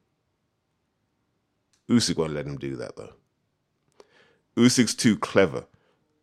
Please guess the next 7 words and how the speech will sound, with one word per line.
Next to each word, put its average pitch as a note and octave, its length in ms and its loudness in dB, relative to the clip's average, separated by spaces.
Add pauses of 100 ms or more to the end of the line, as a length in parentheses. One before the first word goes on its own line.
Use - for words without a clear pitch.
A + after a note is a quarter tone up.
(1400)
If A2 360 4
Andy D#3+ 280 6
Ruiz D3+ 360 10
had F2+ 160 2
the F#2 80 0
punch A2+ 320 2
output, A2 420 2